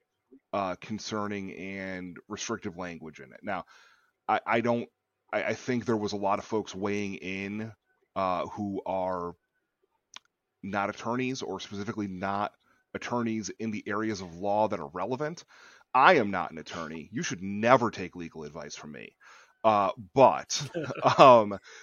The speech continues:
you know, I, I did ask attorneys who I know who work in this area. I have a friend who actually, who does licensing agreements and I P,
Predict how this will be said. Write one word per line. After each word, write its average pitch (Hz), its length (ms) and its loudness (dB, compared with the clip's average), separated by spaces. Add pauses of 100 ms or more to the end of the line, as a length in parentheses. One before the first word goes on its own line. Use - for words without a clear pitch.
(120)
you 123 120 6
know, 104 140 6
I, 113 280 8 (1080)
I 123 120 6
did 127 360 6
ask 110 500 -2 (360)
attorneys 95 580 -6
who 104 140 -4
I 92 120 -4
know 90 380 -6
who 95 280 -4 (300)
work 113 360 2 (180)
in 113 440 -2 (340)
this 92 200 -6
area. 95 540 -2
I 92 160 -4
have 92 400 -4 (240)
a 101 60 -4
friend 101 360 -2
who 101 140 -4
actually, 98 360 -4
who 95 180 -14 (200)
does 101 560 0 (360)
licensing 104 640 -2
agreements 95 500 -8
and 95 100 -8
I 85 200 -6
P, 104 420 -8